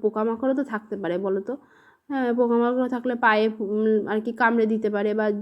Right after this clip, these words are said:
জ্বালা করতে পারে, অনেক রকম প্রবলেম হতে পারে গাছের পাতা থাকলে যা হয়। হুম, তার জন্যই ভাবলাম যে না,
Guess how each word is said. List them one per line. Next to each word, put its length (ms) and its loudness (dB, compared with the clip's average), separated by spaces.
জ্বালা 260 2
করতে 300 -2
পারে, 160 -2
অনেক 260 0
রকম 280 -2
প্রবলেম 360 0
হতে 160 0
পারে 200 0
গাছের 300 -2
পাতা 260 -4
থাকলে 300 -6
যা 200 -4
হয়। 220 -12
হুম, 280 0
তার 200 2
জন্যই 300 6
ভাবলাম 280 2
যে 120 0
না, 120 0